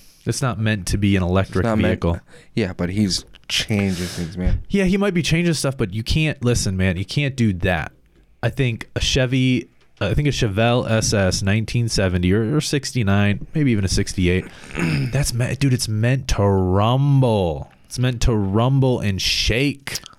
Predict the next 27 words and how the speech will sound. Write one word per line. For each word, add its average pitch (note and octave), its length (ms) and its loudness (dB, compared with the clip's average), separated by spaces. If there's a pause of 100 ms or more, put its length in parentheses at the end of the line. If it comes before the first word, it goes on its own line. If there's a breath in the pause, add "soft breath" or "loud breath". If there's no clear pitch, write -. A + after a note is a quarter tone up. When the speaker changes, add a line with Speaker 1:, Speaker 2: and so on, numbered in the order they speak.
(240)
Speaker 1:
and A2 160 -2
fucking A#2 680 -4
be A2 180 4
loud A2+ 480 4
Speaker 2:
All G#2+ 80 2
right. A2 120 2
Speaker 1:
like G#2+ 180 0
you're B2 140 2
doing A#2 340 0
right G2+ 200 4
Speaker 2:
Okay. D2+ 80 -4
Speaker 1:
now. A2 420 0 (380 loud breath)
Speaker 2:
So, A2 400 0
um, G2+ 460 0 (680 loud breath)
put G#2+ 160 0
a G2 40 0
fifteen B2 380 -2
inch C3 220 -2
sub G#2 420 -2
in F#2+ 140 2
the F#2+ 80 2
back F#2+ 260 0
of F2+ 100 0
it. F2+ 100 2
Speaker 1:
No. A#2 540 2
Speaker 2:
Underneath G#2+ 440 -2
it. F#2 240 -4